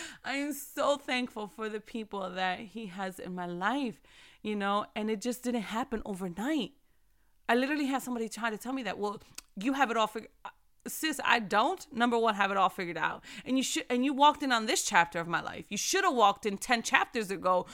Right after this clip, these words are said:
You would have been like, you would not want to be around me 'cause I was a whole mess.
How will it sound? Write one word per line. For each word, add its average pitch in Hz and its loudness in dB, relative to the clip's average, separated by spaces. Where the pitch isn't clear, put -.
You 262 2
would 302 6
have 247 6
been 226 4
like, 202 4
you 247 2
would 269 4
not 262 6
want 277 6
to 208 0
be 202 2
around 165 4
me 170 -8
'cause 202 -8
I 247 6
was 262 0
a 208 2
whole 226 4
mess. 220 0